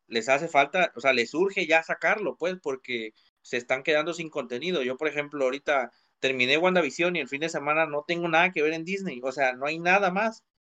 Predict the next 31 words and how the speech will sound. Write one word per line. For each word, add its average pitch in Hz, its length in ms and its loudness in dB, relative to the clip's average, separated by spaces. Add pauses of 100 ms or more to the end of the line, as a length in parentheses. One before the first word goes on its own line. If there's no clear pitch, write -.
(360)
eh, 135 240 4
hay 151 180 4
una, 196 300 2
hay 190 180 0
una, 190 300 -2
hay 160 160 -2
una 185 160 -6
serie, 190 680 -2
<laughs> - 60 -14
o - 80 -14
sea, 170 180 4
le 147 180 -2
llaman 175 360 -4
serie 185 420 -6 (460)
a 131 300 -2
una, 175 580 0
unos 185 280 -2
episodios 165 600 -4
que - 100 -12
están 131 280 -6
sacando 151 680 0
de 120 420 -2
personajes, 123 680 -2 (180)
se - 160 -6
llama 143 240 2
Legends. 139 680 -4 (300)
Esta 147 640 0 (440)
es 131 220 -4
una 160 200 -2
recopilación 139 1400 -6 (440)
de 113 880 -2